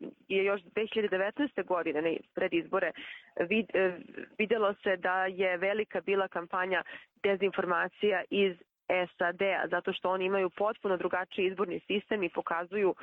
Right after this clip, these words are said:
potpuno nerazumevanje australijskog izbornog sistema. Također, organizacija Reset Australija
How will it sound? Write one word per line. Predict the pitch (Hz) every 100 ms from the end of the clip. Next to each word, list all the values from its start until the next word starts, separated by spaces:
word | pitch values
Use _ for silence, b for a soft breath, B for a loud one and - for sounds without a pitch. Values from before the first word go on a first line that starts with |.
| B B _
potpuno | 202 - 240 214
nerazumevanje | 208 233 220 185 190 180 202 247 233
australijskog | 175 170 190 180 196 - 180 165 - B B
izbornog | 190 190 185 185 175 -
sistema. | 196 - 165 165 147 _ B B B B B
Također, | - 220 247 233
organizacija | 233 226 226 240 285 226
Reset | 240 240 226
Australija | 185 180 233 233 240 240 220